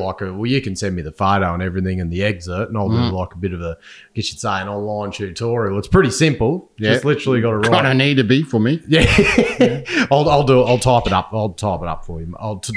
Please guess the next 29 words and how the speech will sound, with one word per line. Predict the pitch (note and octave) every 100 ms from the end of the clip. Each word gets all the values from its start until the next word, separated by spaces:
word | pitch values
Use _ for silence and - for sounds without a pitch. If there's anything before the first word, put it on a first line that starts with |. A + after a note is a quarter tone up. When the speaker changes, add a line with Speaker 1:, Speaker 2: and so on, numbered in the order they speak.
| -
Speaker 1:
do | B2+
the | G2
typing | - B2+ A2 - A2 G#2+
for | - G2 F#2
you, | E2+
mate. | G2+ C#3+
You | G#2+
Speaker 2:
Yeah, | G2+
Speaker 1:
can, | E2
Speaker 2:
yeah. | F2
Speaker 1:
you | B2
can | G#2 F#2+
bloody | F#2+ F#2 F2+
read | G2+ G2+
it | F#2+
to | -
me. | F2+ D#2 - - - -
But, | A2 A2
um, | G#2+ G#2+ G2+ - -
Speaker 2:
Let | C#3+ D#3
me |
Speaker 1:
yeah, | E3
Speaker 2:
get | D3
Speaker 1:
look, | C3
Speaker 2:
this | C3+
Speaker 1:
it's | C#3
Speaker 2:
fucking | B2+ G2
dog | F#2+ A#2+ A2+
in. | F2